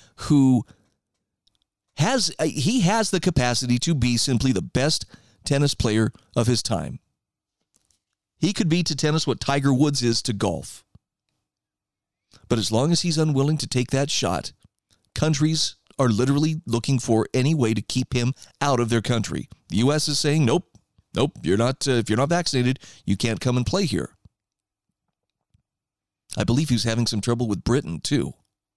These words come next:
I don't recall if they let him play, but he was asked by a reporter,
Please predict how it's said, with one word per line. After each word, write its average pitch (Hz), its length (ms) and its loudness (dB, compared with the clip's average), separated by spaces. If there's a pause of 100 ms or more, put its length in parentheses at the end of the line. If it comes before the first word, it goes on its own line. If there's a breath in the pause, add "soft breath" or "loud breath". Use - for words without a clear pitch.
(480)
I - 60 -8
don't 82 140 -4
recall 117 280 0
if 110 80 -4
they 117 80 0
let 110 180 0
him 104 120 0
play, 147 280 -4
but - 160 -6 (380 loud breath)
he 156 120 2
was 147 180 2
asked 202 300 0
by 165 140 2
a 156 80 4
reporter, 143 640 0